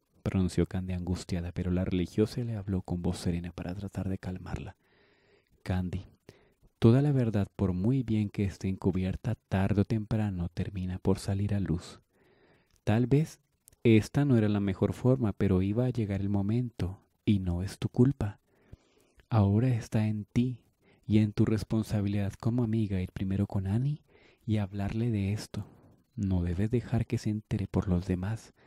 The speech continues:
que se entere por ti", recalcó. Candy la escuchaba mirando al piso, preocupada. En eso algunas alumnas de primer año de una de las aulas cercanas del pasillo salieron al escuchar sus voces.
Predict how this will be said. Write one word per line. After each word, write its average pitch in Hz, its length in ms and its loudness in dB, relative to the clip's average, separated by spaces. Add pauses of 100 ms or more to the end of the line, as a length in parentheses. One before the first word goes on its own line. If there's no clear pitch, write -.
(560)
que 117 140 6
se - 120 0
entere 101 380 0
por 104 300 4
ti", 139 340 0 (560)
recalcó. 92 560 -4 (720)
Candy 92 240 0
la 101 80 2
escuchaba 101 400 -2
mirando 95 400 -2
al 85 80 -2
piso, - 420 -6 (160)
preocupada. 92 720 0
En 87 140 -2
eso 90 200 0
algunas 107 380 -2
alumnas 92 540 -4
de 92 100 -2
primer 92 380 -4
año 110 280 -6 (680)
de 120 140 6
una 160 180 4
de 143 80 2
las 131 200 0
aulas 101 340 4
cercanas 101 420 -2
del 90 160 -4
pasillo 107 400 0
salieron 107 480 -2
al 107 140 -2
escuchar - 600 -6
sus - 300 -12
voces. - 480 -8